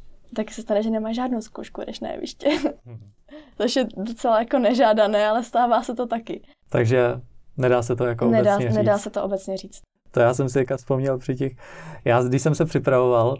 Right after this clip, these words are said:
Speaker 2: tak jsem si pouštěl rozhovor snad od Krause a tam byla taky nějaká, myslím, solistka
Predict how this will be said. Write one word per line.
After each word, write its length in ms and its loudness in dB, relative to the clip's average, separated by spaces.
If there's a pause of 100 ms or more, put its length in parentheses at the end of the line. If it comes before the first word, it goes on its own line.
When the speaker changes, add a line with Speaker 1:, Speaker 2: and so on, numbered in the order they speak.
Speaker 2:
tak 340 2
jsem 280 0
si 120 0
pouštěl 380 2
rozhovor 480 2
snad 280 -4
od 200 -6
Krause 460 2
a 120 -8
tam 200 -2
byla 200 0
taky 360 -4
nějaká, 480 -4
myslím, 340 -6
solistka 720 -2